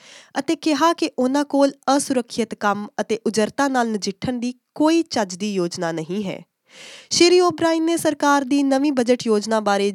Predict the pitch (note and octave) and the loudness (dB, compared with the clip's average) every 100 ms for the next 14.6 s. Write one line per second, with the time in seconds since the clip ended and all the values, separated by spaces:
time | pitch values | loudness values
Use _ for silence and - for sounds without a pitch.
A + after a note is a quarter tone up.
0 | F#3 G#3+ A#3 - G3+ F#3 F3+ F3+ F3+ - | 0 0 0 -2 -2 0 2 0 -2 -4
1 | B3+ - C4+ C4+ B3+ A3 G#3 B3 C#4 B3+ | -6 -2 -4 -2 -2 0 2 2 2 0
2 | A3 G3 - G3+ G#3 F#3 F#3+ A3 A3 G3+ | 0 -2 -4 -6 -2 -2 -2 -2 0 0
3 | G#3 - - _ _ G3+ C4 C#4+ D4+ C#4+ | -2 -8 -20 _ _ 0 2 2 2 2
4 | C#4+ D4 - - G#3+ A3 A#3 A3+ C4+ C4 | 2 0 -2 -6 -4 -2 0 0 0 0
5 | B3+ A3+ G#3+ F#3 D#3 D3 C#3+ - _ _ | 0 -2 -2 -4 -6 -12 -14 -16 _ _
6 | _ _ _ _ A#3 D#4 F4 E4+ F4 D#4+ | _ _ _ _ 2 2 2 0 0 -2
7 | E4+ E4+ - A#3+ B3 A3+ - A#3+ A#3+ B3 | -2 -4 -6 -4 -4 -4 -2 -2 0 0
8 | B3 B3 G#3+ C4+ C#4+ D4+ C#4+ - G3+ F#3+ | 0 -2 0 0 0 -2 -4 -6 -4 -2
9 | F#3+ F#3+ G3+ G3+ - G#3+ F#3+ A3+ A3+ C#4 | -4 -6 -6 -6 -6 -4 -2 0 0 -2
10 | D4+ A3+ G3+ G3+ - F#3 - G#3 G3+ F3+ | -4 -4 -4 -4 -6 -10 -8 -8 -8 -8
11 | E3 D#3 E3 C4+ _ _ - - _ A#3+ | -6 -4 -6 -8 _ _ -20 -20 _ -4
12 | B3 - D#4+ D#4 D#4 E4 D#4+ C4+ B3 C#4 | -4 -4 -4 -2 -2 -2 -2 -4 -4 -4
13 | C#4+ C#4+ C#4+ C#4 C4+ A#3+ A3 G3+ G#3 - | -4 -4 -4 -6 -6 -6 -6 -4 -6 -6
14 | G3+ E3+ E3 E3 F3+ | -8 -4 -4 -4 -6